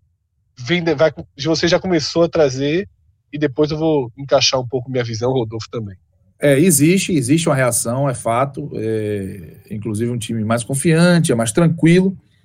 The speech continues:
Speaker 2: O, hoje o Bahia, por exemplo, pra enfrentar o Fortaleza, ele foi ali no lim-, no limite da honra, em termos de pragmatismo. É, eu diria que foi ousado, não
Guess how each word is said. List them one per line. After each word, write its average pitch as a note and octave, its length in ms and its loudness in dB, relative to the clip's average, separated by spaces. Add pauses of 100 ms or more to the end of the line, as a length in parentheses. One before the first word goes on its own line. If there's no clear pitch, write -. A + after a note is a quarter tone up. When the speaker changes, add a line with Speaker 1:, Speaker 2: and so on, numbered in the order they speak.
(440)
Speaker 2:
O, F3+ 360 8
hoje G3 220 4
o - 20 2
Bahia, D3+ 320 2
por C#3+ 160 -2
exemplo, A#2+ 400 -2
pra C3+ 120 -4
enfrentar C#3 280 -4
o C3 40 -6
Fortaleza, B2 680 -6
ele F3 120 -4
foi A#3+ 400 -2
ali D#3+ 220 0
no E3 120 -2
lim-, C3+ 220 -6 (600)
no F3 160 2
limite F#3+ 360 2
da E3 140 4
honra, D#3 500 4
em C3 60 -2
termos C3 220 2
de C3 60 -4
pragmatismo. B2+ 880 0 (800)
É, A#2+ 920 4 (140)
eu D3+ 80 0
diria F3 360 6
que E3 120 -8
foi F3+ 180 4
ousado, D3 680 2
não D#3 400 0